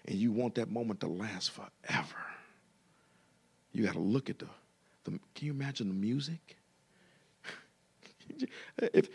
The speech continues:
if they don't get it right, people like Jay-Z, Beyonce, and others, they'll be up there and they'll hear music they have never heard before. And, and you gotta sit up there and look at the angels and look at the Christians. You're gonna feel, and, and here's the crazy thing. When they come out of hell, they're gonna be naked.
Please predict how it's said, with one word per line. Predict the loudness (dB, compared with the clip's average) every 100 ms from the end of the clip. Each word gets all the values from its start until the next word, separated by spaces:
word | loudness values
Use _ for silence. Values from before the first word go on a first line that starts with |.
| 6
if | 10
they | 12 12
don't | 12
get | 12 12
it | 12
right, | 10 6 2 -8 4
people | 8 10
like | 12 10 12
Jay-Z, | 10 10 8 8
Beyonce, | 8 8 8 8 8
and |
others, | 8 6 4 0 -14 -6 6
they'll | 8
be | 10 10
up | 10
there | 6
and | 6
they'll | 4 4
hear | 4 6 6 4 -2 _ _ -2
music | 4 4 4 2
they | 2 2
have | 0
never | -2 -2
heard | -2 -2 -4
before. | -6 -12 -14 -20 _ _ _ _ _ _ _ _ _ _ 4
And, | 6 4 2 2
and | 2
you |
gotta | 2 2 4
sit | 4
up | 4 2
there | 2 2 0 -10 -2
and | 2
look | 2
at | 2
the | 0 2
angels | 2 2 0 0 -4 _ _ -8
and | -2
look | 0 0
at | -2
the |
Christians. | 0 2 2 2 0 -2 -6 -16 -6
You're | 0 2
gonna | 4
feel, | 0 0 -8 -2
and, | 0 2
and | 0 2
here's | 4 4
the | 4
crazy | 2 2
thing. | 2
When | 2
they | 4
come | 4
out | 6
of | 6
hell, | 6
they're |
gonna | 4
be | 4
naked. | 2 0 -2